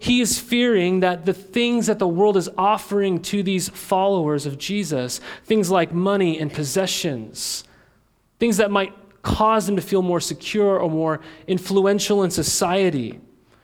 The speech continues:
will cause them to turn away from their faithfulness to Christ, because that will be something that will cause them to feel more secure. But it's, it's really important to realize something. This command,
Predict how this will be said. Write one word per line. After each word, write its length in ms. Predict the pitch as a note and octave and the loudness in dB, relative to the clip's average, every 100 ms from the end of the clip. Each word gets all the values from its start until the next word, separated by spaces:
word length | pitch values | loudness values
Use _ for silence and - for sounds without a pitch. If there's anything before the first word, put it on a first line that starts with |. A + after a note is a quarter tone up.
| _ _ - | _ _ -6
will 80 | F3+ | -4
cause 460 | - G#3+ G#3+ G#3 | 0 2 4 2
them 80 | G3 | 0
to 60 | D#3+ | -2
turn 220 | - G3 | -2 2
away 220 | F3 F#3+ | 4 2
from 120 | F#3+ | 2
their 100 | E3+ | -2
faithfulness 600 | - - G3 G3 G3 F3+ | -2 0 0 0 -2 -2
to 80 | F3 | -4
Christ, 720 | E3+ F#3 F3 C#3+ - - - - - - - | -4 -2 -2 -2 -4 -8 -10 -18 -20 -18 -8
because 300 | E3+ G3 E3+ | 0 0 0
that 340 | D#3+ E3+ F3+ | -2 0 2
will 60 | F#3+ | 0
be 140 | F3+ | 0
something 380 | E3+ F#3 E3+ D#3+ | -2 -2 -2 -2
that 120 | D#3+ | -2
will 100 | D#3 | -4
cause 380 | D3 - D#3+ D#3 | -8 -6 -4 -2
them 100 | D3+ | -4
to 60 | C#3 | -8
feel 420 | - - F3+ E3 | -12 -8 -4 -2
more 200 | D3+ C#3 | -4 -6
secure. 580 | - C3 - A#2 G2 - _ _ _ _ _ _ _ _ _ _ _ _ _ _ _ _ _ - | -8 -10 -8 -10 -10 -20 _ _ _ _ _ _ _ _ _ _ _ _ _ _ _ _ _ -2
But 100 | F#3 | -2
it's, 140 | - | 0
it's 240 | F#3+ - E3 | -4 -4 0
really 240 | G#3 F#3+ | 2 2
important 340 | E3+ - F#3+ | 0 -2 -2
to 60 | D#3 | 0
realize 360 | E3 F#3 D3+ B2 | 0 2 0 -4
something. 560 | C3 A2 A#2+ G2+ - - | -8 -10 -14 -14 -12 0
This 340 | G3+ - - - | 0 0 -6 -10
command, 680 | - D#3 F3 F3+ A#2 A2 | -4 -2 0 -2 -4 -10